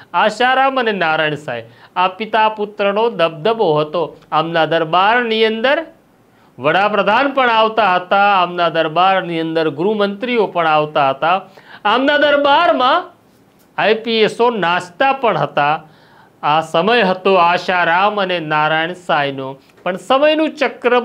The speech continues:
બદલાયું. આપણે કહીશું કે કર્મનો સિદ્ધાંત લાગુ પડ્યો. આ પિતા પુત્ર ઉપર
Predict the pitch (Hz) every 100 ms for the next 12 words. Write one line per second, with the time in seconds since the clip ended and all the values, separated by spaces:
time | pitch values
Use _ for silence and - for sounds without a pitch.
0 | 220 208 220 226 233 320 - - _ _
1 | 160 160 180 165 180 185 180 233 247 190
2 | 180 175 165 165 156 175 131 151 196 247
3 | 247 185 151 151 156 139 120 104 - _
4 | _ _ _ _ _ - 247 285 302 294
5 | 320 349 349 349 339 339 330 330